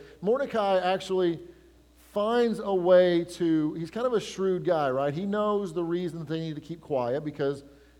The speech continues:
he doesn't want their nationality to be held against them and prevent them from working,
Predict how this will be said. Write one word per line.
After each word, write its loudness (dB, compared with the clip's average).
he -8
doesn't 0
want -4
their -2
nationality -2
to -12
be -6
held -2
against -6
them -10
and -10
prevent -6
them -6
from -10
working, -6